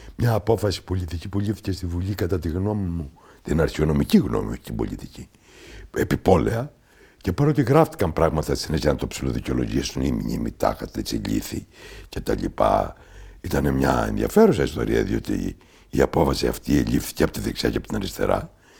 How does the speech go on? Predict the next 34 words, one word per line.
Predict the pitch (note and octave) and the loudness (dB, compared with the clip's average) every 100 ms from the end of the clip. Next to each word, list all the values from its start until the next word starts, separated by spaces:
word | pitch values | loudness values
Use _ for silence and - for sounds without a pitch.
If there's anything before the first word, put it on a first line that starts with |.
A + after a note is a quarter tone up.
| _ | _
και | - | -2
γράφτηκαν | C#2 E2+ F2+ - B1 | 4 4 2 0 -2
βιβλία | G1+ A1 A1+ | -2 0 0
για | - G1+ | 0 -4
να | |
τη | G1+ | -6
δικαιολογήσουν. | G1+ G1+ G1+ G2 G2 - D#3 - - - - - | -8 -4 -4 -2 -4 -2 -4 -4 -18 -20 -14 0
Ήταν | B2+ C3 | 4 4
επιπόλαια | A2+ - B2+ A2 E2+ | 2 2 2 2 0
απόφαση, | - F#2 - F#2+ D3+ | -2 -4 -4 -2 -2
διότι | A#2+ G#2 - - _ _ | -2 -8 -12 -20 _ _
τα | D#2+ | 0
αρχαιονομικά | D#2 D2+ D2+ C#2+ D2 F2 | 2 2 0 0 4 6
εργαλεία | E2 C#2+ C2 - | 6 4 4 2
που | - | 4
είχε | D#3 C#3+ C#2 | 4 4 0
η | B1+ | -2
Βουλή | G#1+ G1+ | -2 -4
τότε | - - - - - - - | -2 -2 -2 -6 -8 -18 -18
τις | - - - | -8 -2 -2
επέτρεπαν | - F3 F3 A#1+ - - - - - - - _ | 4 4 4 -2 -4 -6 -8 -20 -20 -20 -20 _
και | - A2 | 2 4
την | - A#1+ | 4 2
πολιτική | A#1 A1 - C#2 | 2 -2 0 -2
της | G#1+ | 0
βούληση | A1 A#1+ G#1 - - - - - | -2 0 0 -4 -6 -12 -20 -10
να | - | 2
εφαρμόσει | C#2 - - E3 G3 | 4 4 6 6 6
και | F#3 | 6
να | D#3 | 6
μην | G3 - | 6 6
καταστρέψει | A3 C2+ - C2+ - | 6 2 0 -6 -6
αρχαιακό | - - - - | -8 -8 -8 -8
πολιτισμό. | - - - - | -10 -14 -18 -20